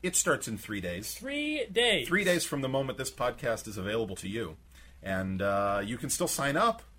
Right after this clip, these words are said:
Speaker 1: You can still go
Speaker 2: You
Speaker 1: if
Speaker 2: can
Speaker 1: you
Speaker 2: s-
Speaker 1: haven't signed up yet.
Speaker 2: You can sign up at the door if you
Speaker 1: You
Speaker 2: want.
Speaker 1: can. Just show up. It's in Brooklyn, the Brooklyn Marriott Hotel near the Brooklyn Bridge. <laughs>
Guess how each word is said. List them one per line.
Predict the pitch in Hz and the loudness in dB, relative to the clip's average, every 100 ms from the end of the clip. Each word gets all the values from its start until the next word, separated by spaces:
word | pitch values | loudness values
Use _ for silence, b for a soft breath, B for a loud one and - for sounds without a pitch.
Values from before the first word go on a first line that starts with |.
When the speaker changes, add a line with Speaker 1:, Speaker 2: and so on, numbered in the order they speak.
| - | -8
Speaker 1:
You | 117 | -4
can | 120 | -2
still | - 175 | 0 0
go | 123 160 202 185 | 6 8 10 6
Speaker 2:
You | |
Speaker 1:
if | - | 2
Speaker 2:
can | 143 | 4
Speaker 1:
you | |
Speaker 2:
s- | 147 | 4
Speaker 1:
haven't | 185 | 4
signed | 175 175 180 | 4 4 4
up | 156 | 4
yet. | 175 196 139 | 4 4 2
Speaker 2:
You | |
can | 131 | -4
sign | - 175 180 | 0 2 2
up | 190 | -2
at | 185 | -4
the | |
door | 165 247 160 | 2 6 4
if | 113 | 2
you | 139 | 0
Speaker 1:
You | |
Speaker 2:
want. | 165 - | 2 2
Speaker 1:
can. | - 95 | 0 -4
Just | 117 - | -4 -4
show | - 156 | 2 4
up. | 156 | 2
It's | 196 | 0
in | 117 92 | -6 -4
Brooklyn, | 151 175 98 80 | -2 -2 -6 -10
the | 69 | -12
Brooklyn | - 147 - 147 123 | -6 -6 -2 -4 -4
Marriott | 120 131 135 120 | -2 0 0 0
Hotel | 120 117 127 95 85 | -2 -2 0 0 0
near | 90 | -4
the | 90 | -4
Brooklyn | 82 95 139 - 127 120 90 | -8 -8 -8 -8 -12 -10 -10
Bridge. | - 110 78 78 - - | -4 -4 -4 -10 -8 -8
<laughs> | - | -10